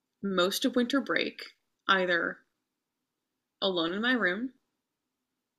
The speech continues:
or maybe I can, you know, let my boyfriend drag me to cafes and I can work in the daylight." But I just kinda, like,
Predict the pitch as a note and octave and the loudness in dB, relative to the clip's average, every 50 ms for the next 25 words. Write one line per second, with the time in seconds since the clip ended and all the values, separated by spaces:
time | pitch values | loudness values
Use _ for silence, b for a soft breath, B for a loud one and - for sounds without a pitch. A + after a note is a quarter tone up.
0 | _ _ _ _ _ _ _ _ _ _ _ _ _ _ _ _ _ _ - F3+ | _ _ _ _ _ _ _ _ _ _ _ _ _ _ _ _ _ _ -4 -2
1 | F#3 F3 E3 E3 F3+ F3+ F3+ F3+ - - G#3 G3+ G3 G3 G3+ - _ - G3 G3 | 0 2 2 2 0 -2 -2 -4 -4 -4 -4 -4 -4 -6 -10 -12 _ -6 -4 -2
2 | F3+ E3+ E3+ F3 F#3+ F#3 - - - F#3+ F3+ F#3 F3+ F3+ - F#3+ F#3+ F#3 F3+ - | -2 -2 -2 -2 -4 -6 -4 -4 -4 -4 -4 -6 -6 -6 -6 -6 -6 -6 -6 -8
3 | - F3 F3 E3+ E3+ F3+ F3 F#3+ F#3 F3 F3+ - - F3+ E3+ - - - F#3 F3 | -4 0 2 2 2 2 0 -4 -6 -6 -6 -4 -4 -4 -4 -4 -2 2 2 2
4 | F#3 - - F#3 F3+ E3+ E3+ F3 F3 - F3+ E3 D#3+ D#3+ D#3+ - - F3+ F3+ F3 | 2 2 2 4 4 4 2 0 -2 -2 -4 -4 -2 -4 -4 -4 -6 -8 -8 -8
5 | F3+ - - G3+ F3+ F#3 F3+ F3+ F3+ F#3 - - - F#3+ F#3 F3 F3+ E3 - E3 | -10 -10 -8 -4 0 2 4 4 4 2 0 -2 -2 0 0 0 0 2 4 4
6 | E3+ F3+ D#3 D3+ - - E3 - - - _ B B B B B B B B B | 4 4 4 2 2 2 0 -2 -2 -10 _ B B B B B B B B B
7 | - G3+ G3 F#3+ F#3+ - - - G3 G3 G3+ G#3+ G#3 - - G#3+ G#3 G#3 G#3 G3 | -2 0 0 0 0 0 2 2 4 4 4 0 0 -2 -2 -2 -2 0 0 0
8 | F#3 F3+ F3+ - - | 0 0 -2 -6 -12